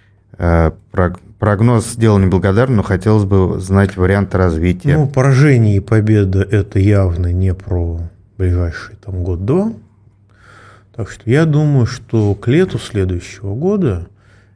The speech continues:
Speaker 2: не знаю когда, но кто-то говорит раньше, кто-то говорит позже, но до лета,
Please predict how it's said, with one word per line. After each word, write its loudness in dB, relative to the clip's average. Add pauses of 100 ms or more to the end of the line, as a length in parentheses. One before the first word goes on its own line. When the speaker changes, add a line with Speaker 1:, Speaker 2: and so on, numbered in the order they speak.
Speaker 2:
не -2
знаю 0
когда, 0
но 0
кто-то -2
говорит 0
раньше, -2
кто-то -8
говорит -4
позже, 0
но 2
до 4
лета, -4